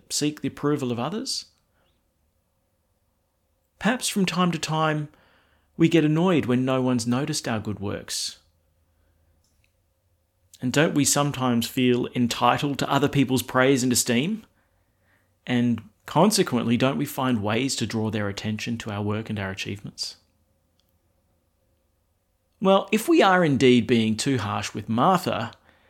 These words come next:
then it's perhaps only because we can recognise these mixed motivations within ourselves. Or maybe I've just got to speak for me. <laughs>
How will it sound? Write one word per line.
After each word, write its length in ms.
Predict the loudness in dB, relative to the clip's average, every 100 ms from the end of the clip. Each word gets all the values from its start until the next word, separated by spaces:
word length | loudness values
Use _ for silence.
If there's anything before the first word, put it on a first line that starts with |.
| _ _ _ _ _ _ _
then 200 | -4 -4
it's 240 | -2 -4
perhaps 420 | -4 -6 -6 -4 -4
only 220 | -2 -2
because 280 | -2 -2 -2
we 100 | -2
can 180 | -2
recognise 560 | -2 -2 -4 -4 -4 -4
these 180 | -4 -4
mixed 240 | -4 -4
motivations 640 | -4 -6 -4 -4 -6 -6 -8
within 220 | -8 -8
ourselves. 760 | -6 -6 -6 -12 -10 -8 -10 -12 _ _ _ _ _ _ _ _ _ _ _ _ _ _ _ _ _ _ _ _ -4
Or 80 | 2
maybe 260 | 2 2
I've 120 | 0
just 140 | -2 -2
got 80 | -2
to 60 |
speak 320 | -2 -2 -2
for 140 | -2 -2
me. 300 | -2 0 -2 0 2 2 0 -10
<laughs> 160 | -10